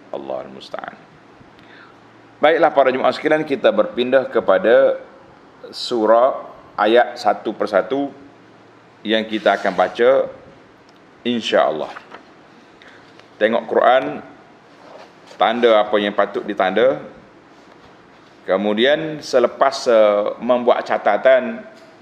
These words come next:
dalam video, eloknya dibuat satu file khas. Letak sini. Catatan, dia panggil hasil hasaid. Kan dalam, dalam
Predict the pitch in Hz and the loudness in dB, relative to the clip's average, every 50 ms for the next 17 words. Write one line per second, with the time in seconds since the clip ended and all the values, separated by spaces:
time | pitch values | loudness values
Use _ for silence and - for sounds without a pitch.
0 | - _ - - - - - _ _ - - _ _ _ _ _ - _ _ - | -20 _ -20 -20 -20 -20 -20 _ _ -20 -20 _ _ _ _ _ -20 _ _ 0
1 | 120 117 117 113 113 110 110 107 104 104 104 - - - - - - - - - | 0 2 4 2 2 2 0 -2 -4 -4 -6 -10 -16 -20 -20 -20 -20 -20 -20 -20
2 | - - 117 117 123 123 120 131 143 151 156 160 165 135 101 - - - - - | -20 -16 -8 -8 -6 -4 -2 0 0 2 2 0 0 -2 -4 -8 -14 -20 -20 -20
3 | - - 143 151 165 170 - - 170 170 156 139 151 151 151 165 - - - 143 | -6 -2 0 0 2 0 0 0 -2 -2 0 0 0 0 2 0 0 0 -2 -4
4 | 135 - - - - - 147 143 143 135 - - 156 139 - - - - - - | -4 -4 -4 -6 -4 -2 0 0 0 -2 -2 -2 -2 -2 -2 -4 -10 -14 -14 -18
5 | - - - - - - - _ - - _ _ - _ _ _ _ _ _ _ | -20 -20 -20 -20 -20 -20 -20 _ -20 -20 _ _ -20 _ _ _ _ _ _ _
6 | _ - - - - - 123 110 104 101 98 80 - - - - - - - 127 | _ -20 -20 -20 -2 -2 -2 -2 0 -4 -8 -10 -10 -14 -20 -20 -20 -8 -4 -2
7 | 117 - 135 123 - - 156 156 165 170 170 160 156 - - - - - _ - | 0 2 2 0 2 2 2 2 2 0 -2 -6 -12 -16 -20 -20 -20 -20 _ -20
8 | - _ - - - - _ _ _ _ - 113 120 120 - 123 120 127 135 135 | -20 _ -20 -20 -20 -20 _ _ _ _ -2 0 0 2 2 0 0 0 0 -2
9 | 127 - - 127 131 131 - - - - 151 151 156 156 156 151 143 113 - - | -2 -2 -2 -4 -4 -4 -6 -8 -4 -2 0 2 2 2 2 0 -2 -4 -10 -18
10 | - - - - - _ _ _ _ _ _ - _ _ _ - - - - 135 | -20 -20 -20 -20 -20 _ _ _ _ _ _ -20 _ _ _ -20 -20 -4 -2 -2
11 | 131 - - - 156 151 - 131 117 - - - - - - - 104 101 110 117 | -2 0 0 0 0 0 0 -2 -4 -4 -8 -16 -20 -10 -4 -4 -2 0 2 4
12 | 120 123 117 117 113 120 117 123 117 113 113 107 - - - | 4 4 2 2 2 2 2 4 2 0 -2 -6 -10 -16 -18